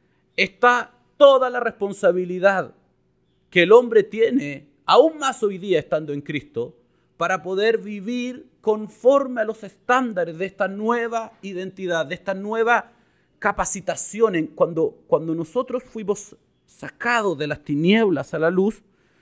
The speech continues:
nosotros fuimos dotados, ¿se entiende? Capacitados, recibimos un poder sobrenatural que es el propio Cristo habitando en nosotros para vivir conforme a los estándares,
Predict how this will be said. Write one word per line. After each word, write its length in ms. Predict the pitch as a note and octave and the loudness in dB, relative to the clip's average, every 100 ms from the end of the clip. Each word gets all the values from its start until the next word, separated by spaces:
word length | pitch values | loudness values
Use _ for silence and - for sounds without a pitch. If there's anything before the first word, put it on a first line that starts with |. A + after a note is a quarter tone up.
| _ - | _ -8
nosotros 440 | D#3 A3 A3+ A3+ | -6 -2 4 4
fuimos 360 | A#3 A3+ A3 E3+ | 2 -2 -2 -2
dotados, 640 | F#3 G#3 A3 A3+ D#3 A#2 | -4 0 2 2 0 -6
¿se 80 | - | -10
entiende? 440 | C#3+ D#3 G3 G#3+ G3 | -10 -4 -4 -2 -2
Capacitados, 1040 | G2+ - A#2+ - D3+ G#3+ A3 G3 D3+ D3+ | -2 -2 -4 -6 -4 0 2 0 -4 -4
recibimos 880 | D3+ F#3 - F#3 F#3+ B3 A#3 A3+ A#3 _ _ _ - | -6 -6 -6 -8 -8 -10 -8 -10 -12 _ _ _ -4
un 280 | B3 B3 | -2 -4
poder 800 | A3 - G3+ G3 F#3+ A#3 B3+ A#3+ | -8 -4 -2 0 2 4 4 4
sobrenatural 1300 | A#3+ - A#3+ A#3 A#3 A3+ A3 A3+ A#3 A#3 A3+ G3 D#3+ | 0 -8 -4 -4 -2 -4 -6 -6 0 4 4 4 -4
que 120 | - F3 | -10 -8
es 140 | F3 | -6
el 160 | F#3 D3+ | -8 -8
propio 760 | _ A3 B3 C4 C4 C4 B3 | _ 4 6 4 -2 -8 -8
Cristo 720 | - B3 B3 - - B2+ A#2 _ _ _ - | -8 -8 -8 -12 -14 -10 -10 _ _ _ 0
habitando 720 | F#3+ G#3 F#3+ B3 C4+ B3+ A3+ | 0 0 -4 0 2 0 -6
en 100 | A#3 | -6
nosotros 680 | A#3 A#3 G#3+ - C3 C3 _ _ _ _ - | -10 -4 -4 -4 -8 -12 _ _ _ _ -4
para 260 | - A#3 | 0 0
vivir 640 | A3 A#3 G#3+ D4 D4 C#4+ - | 0 -4 0 2 2 0 0
conforme 800 | B3 A#3+ - - D4+ D4 B3 | 2 2 -8 -4 -2 -2 -4
a 40 | A#3+ | -6
los 200 | A3+ A3+ | -6 -8
estándares, 1000 | A3 _ B3+ B3+ B3 G3 C#3+ A#2+ - | -18 _ 0 2 0 -8 -10 -12 -20